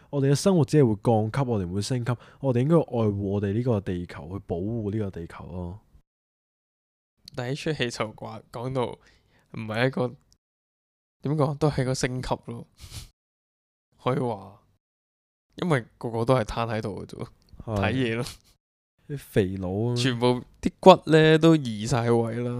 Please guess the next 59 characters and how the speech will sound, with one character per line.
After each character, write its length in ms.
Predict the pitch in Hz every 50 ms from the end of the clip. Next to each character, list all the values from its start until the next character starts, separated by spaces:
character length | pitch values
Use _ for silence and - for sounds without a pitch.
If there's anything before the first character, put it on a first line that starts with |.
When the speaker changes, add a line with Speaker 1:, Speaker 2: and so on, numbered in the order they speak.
| 123 120
Speaker 1:
係 140 | 117 - 107
啊。 180 | 101 80 65 71
Speaker 2:
佢 40 | 87
會 220 | - 131 135 139 143
講 320 | 139 - 127 120 139 165
到 240 | 165 151 131 120 117
你， 100 | 110 - - _ _ _ _ _ _ _ _ _
不 100 | - 214
過 100 | 196 175 196
呢 80 | 165
個 120 | 170 160 139
都 140 | - 139 143
係， 400 | 139 123 113 107 107 107 101 - _ _ _ _ _ _ _
即 100 | - 147
係 60 | 131
科 60 | 131 - - - 135 131 131 120
學 300 | 110 101 101 - - 107
上 100 | 98 98 101
嘅。 320 | 101 101 101 101 101 104 - -
Speaker 1:
係， 100 | - 117
即 100 | 110 143
係 160 | 131 117 95 95
如 120 | 101 107 117
果 120 | 127 131
你 140 | 123 117 107 - - -
Speaker 2:
係 220 | - 113 107 - - _ _ _ -
正 240 | - 120 113 117 117
確 240 | - 117 107 107 _
嘅 100 | - 113
咯。 140 | 104 107 113
Speaker 1:
少 220 | 120 - - 123
運 300 | 123 131 139 127 117 113 107
動 340 | - 107 101 95 98 101 101
又 140 | 98 95
肥 280 | 92 - - 90 80 82
嘅 80 | 85 90
話， 200 | 90 95 101 107
咁 120 | 107 - 110
你 120 | 113 117 113 104
嗰 120 | 98 104
啲 100 | 104 117 -
骨 180 | - 131 120 - 117
呢 120 | 123 117
係 100 | 110 104 113 104 92
可 60 | 95
能 220 | 117 117 95 85 87
會 120 | 90 92
係 180 | 95 87 85 - - _ _ _
變 340 | - 123 117 110 107 104 104
位 260 | 101 90 87 95 104
啊， 80 | 107 104
或 100 | 101 98
者 140 | 92 95 104
可 60 | 87
能 80 | 67 -
脆 260 | - - - - - 92
弱 360 | 92 92 92 92 87 85 87
咗 280 | - - - 58 87
啊。 120 | 101 95